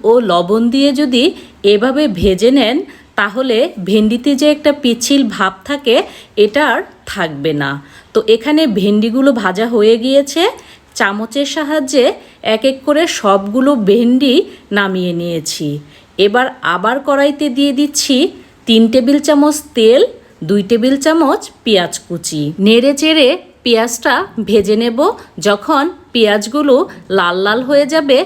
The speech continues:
তখন দিয়ে দেব হাফ চামচ মরিচ গুঁড়া, হাফ চামচ হলুদ গুঁড়া, হাফ চামচ ধনিয়া গুঁড়া ও অল্প পরিমাণে লবণ। দিয়ে দেব এক চামচ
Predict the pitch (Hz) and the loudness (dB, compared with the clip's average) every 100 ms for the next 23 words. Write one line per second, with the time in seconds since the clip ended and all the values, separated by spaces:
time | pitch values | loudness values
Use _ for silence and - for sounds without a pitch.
0 | - - - 202 202 277 269 190 196 202 | -4 -12 -2 -2 0 0 2 4 2 4
1 | 269 254 320 - - - 202 185 185 - | 2 2 0 -4 -20 -10 -4 -4 -4 -6
2 | 269 285 262 302 - - 185 185 202 190 | -2 0 0 -2 -8 -4 0 2 0 -2
3 | 208 254 294 427 - _ _ 190 185 - | 0 2 2 -2 -10 _ _ -4 -4 -6
4 | - 269 269 - - - 202 202 208 196 | -6 -2 0 -2 -6 -2 0 2 -2 0
5 | 254 277 403 - - - 208 190 - 277 | 2 2 0 -8 -16 -6 -4 -6 -4 -2
6 | 285 277 320 208 156 196 202 220 226 262 | 0 0 -2 -6 -6 -4 -2 0 0 0
7 | 302 453 - - _ - 208 214 185 196 | 0 0 -6 -20 _ 0 0 0 0 0
8 | 202 254 294 311 320 302 247 339 214 165 | 2 0 0 2 2 2 0 -2 -2 0
9 | 170 170 202 277 480 - - - 175 196 | 2 2 2 2 0 -8 -20 -12 -4 0
10 | 214 220 277 269 349 - - 175 175 - | 2 2 0 2 0 -4 -4 -4 -4 -6
11 | 247 262 269 | -2 0 0